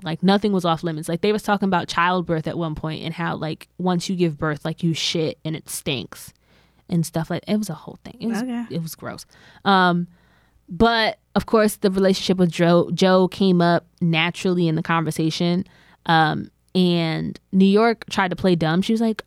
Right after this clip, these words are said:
Speaker 1: "So are you guys still together? Like, uh, is that a still a thing?"
Speaker 2: Baby.
Speaker 1: Or, like, they've,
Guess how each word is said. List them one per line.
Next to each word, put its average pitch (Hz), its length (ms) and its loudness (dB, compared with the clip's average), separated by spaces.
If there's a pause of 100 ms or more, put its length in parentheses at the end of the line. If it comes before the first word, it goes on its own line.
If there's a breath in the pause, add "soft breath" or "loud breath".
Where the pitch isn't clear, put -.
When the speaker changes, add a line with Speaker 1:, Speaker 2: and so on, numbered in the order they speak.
Speaker 1:
"So - 160 -2
are 185 80 2
you 202 80 -2
guys 202 180 -6
still - 160 -6
together? 208 480 -2
Like, 185 180 -6
uh, 165 200 -6
is 175 80 -4
that 170 120 -4
a 170 40 -4
still 165 260 -10
a - 60 -10
thing?" 180 180 -4
Speaker 2:
Baby. 196 640 4
Speaker 1:
Or, 170 80 -8 (240 loud breath)
like, 180 300 -2 (560)
they've, 220 280 -2